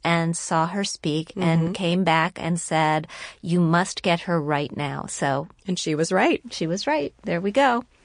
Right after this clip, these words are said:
Speaker 2: Yeah, I was reading, and she has a book entitled The New Rules of Work, and it reminded me of your money rules, but for work, and just the information in there is really valuable no matter where you are at in your career.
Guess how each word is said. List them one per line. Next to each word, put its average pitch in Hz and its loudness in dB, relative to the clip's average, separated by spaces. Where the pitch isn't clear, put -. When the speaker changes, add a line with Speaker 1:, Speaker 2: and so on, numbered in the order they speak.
Speaker 2:
Yeah, 190 4
I 175 4
was 175 0
reading, 180 2
and 170 0
she - 4
has 214 8
a 196 2
book 190 2
entitled 165 0
The 165 0
New 160 2
Rules 160 2
of 147 -8
Work, 156 0
and 160 4
it 156 2
reminded 156 2
me 151 0
of 151 -2
your 147 0
money 147 0
rules, 147 2
but - -4
for 170 0
work, 175 2
and 151 0
just 147 -4
the 147 0
information 147 -2
in 139 -4
there 135 -4
is 135 -6
really 135 -2
valuable 135 0
no 147 0
matter 135 -2
where 131 -6
you 131 -6
are 139 -6
at 131 -4
in 135 -2
your 131 -2
career. 135 -4